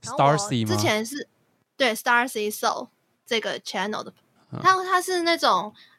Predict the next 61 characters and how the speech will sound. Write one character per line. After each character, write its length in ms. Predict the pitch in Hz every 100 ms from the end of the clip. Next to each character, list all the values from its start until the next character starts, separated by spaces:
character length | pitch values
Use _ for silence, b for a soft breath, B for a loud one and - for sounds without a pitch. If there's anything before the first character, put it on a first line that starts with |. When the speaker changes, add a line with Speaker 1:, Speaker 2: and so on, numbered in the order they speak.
| _
Speaker 2:
呃， 540 | 233 233 233 233 240 247
虽 160 | -
然 200 | 320 277
你 120 | 226 208
会 140 | 277
觉 120 | 214
得 100 | 190
他 180 | 202 220
废 220 | - 233
话， 180 | 202 196 -
我 180 | 233
啦， 160 | 240 202
我 120 | 220
是 80 | 277
觉 100 | 269
得 60 | 226
他 120 | 247
废 160 | 254
话 140 | 233 226
有 100 | 202
点 200 | 196 175 -
多， 260 | 220 143 220
Speaker 1:
嗯。 60 | -
Speaker 2:
但 160 | - 269
是 280 | 294 285 262
他 220 | - 269
也 160 | 254 185
是 380 | 220 214 196 214 _
给 280 | 180 160
一 80 | 175
种， 420 | 208 196 147 110 247 -
给 100 | 202
大 160 | 214
家 140 | 220 208
有 100 | 185
种 300 | 180 147 151
疗 240 | 196 180
愈 140 | 185 226
的 100 | 165
感 140 | - -
觉。 240 | 208 - - 247
Speaker 1:
嗯。 260 | 113 98 92 _ _ _
Speaker 2:
对 80 | 196
啊， 280 | 160 139 -
然 140 | 208
后 80 | 214
有 240 | 226 196
时 80 | 185
候 180 | 208 226
也 160 | 208 185
是 160 | 214
觉 140 | 208 180
得 80 |
蛮 60 | 160
准。 40 |
Speaker 1:
啊， 40 | 147
我 20 |
看 140 | 160
到 200 | 139 123
Star 340 | 110 - 123 127
Seed， 420 | - 135 110 104